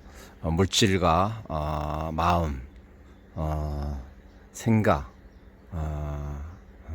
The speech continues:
정신의, 에, 궁극적인 실체를 보기 위해서 여기서 열심히 수행해서, 어,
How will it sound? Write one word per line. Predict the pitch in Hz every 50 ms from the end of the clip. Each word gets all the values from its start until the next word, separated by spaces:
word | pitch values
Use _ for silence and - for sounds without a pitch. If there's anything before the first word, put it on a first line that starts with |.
| 73 76 73
정신의, | - 98 98 104 98 - 107 104 95 92 92 101 110 110 - - - - - - - - -
에, | 80 73 73 71 73 71 71 71 69 - - - - - - -
궁극적인 | - 123 120 113 107 95 - 110 104 85 90 92 92 82 71 62 69 78 78 78 78
실체를 | - - - 120 110 - - 135 113 107 104
보기 | 85 - 92 85 82 87
위해서 | 85 82 78 - - 82
여기서 | 82 80 76 80 - - 80
열심히 | 78 71 76 - - - 87 80
수행해서, | - - 92 87 80 78 76 - - 78 80 107 - - - - - - - - - - -
어, | -